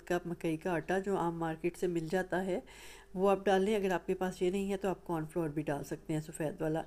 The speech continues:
एक अंडा डालूँगी मैं। अ, मार्केट में जो चपली कबाब बनाते हैं वो अंडा हाफ़ फ्राई करके डालते हैं, लेकिन मैं इसे कच्चा ही डाल रही हूँ। आप कच्चा भी डाल सकते हैं क्योंकि इसने पक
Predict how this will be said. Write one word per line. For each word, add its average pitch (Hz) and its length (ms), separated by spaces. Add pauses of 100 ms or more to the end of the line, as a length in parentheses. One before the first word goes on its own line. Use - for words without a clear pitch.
एक 196 180
अंडा 196 240
डालूँगी 240 400
मैं। 233 180 (680)
अ, 175 180
मार्केट 196 440
में 247 80
जो 240 140
चपली 196 340
कबाब 202 260
बनाते 185 260
हैं 202 80
वो 208 120
अंडा 185 260
हाफ़ 190 280
फ्राई 185 220
करके 175 280
डालते 156 340
हैं, 190 100
लेकिन 185 280
मैं 175 160
इसे 180 180
कच्चा 175 320
ही 202 100
डाल 185 220
रही 175 240
हूँ। 214 220
आप 175 180
कच्चा 190 220
भी 208 100
डाल 175 180
सकते 185 260
हैं 185 40
क्योंकि 190 200
इसने 190 200
पक 165 200